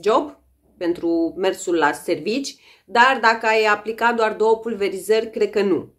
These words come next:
Dar, încă o dată, nu este prea mult pentru job, paranteză, dacă aplici două pulverizări, am încheiat paranteza, dar totodată nu este nici prea puțin pentru,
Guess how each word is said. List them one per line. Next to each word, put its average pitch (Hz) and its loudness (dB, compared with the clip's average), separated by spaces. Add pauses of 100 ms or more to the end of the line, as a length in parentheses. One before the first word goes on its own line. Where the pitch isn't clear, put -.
(600)
Dar, 262 0 (840)
încă 262 2
o - 0
dată, 262 2
nu 247 0
este 294 0 (260)
prea 254 6
mult 254 2
pentru 226 0
job, 269 2 (760)
paranteză, 160 0
dacă 160 -2
aplici 151 -6
două 147 0
pulverizări, 151 0
am 156 -4
încheiat 147 -4
paranteza, 226 0 (260)
dar 233 2
totodată 269 0
nu 269 -2
este 285 -2
nici 269 -2
prea 247 0
puțin 240 -6
pentru, 233 -2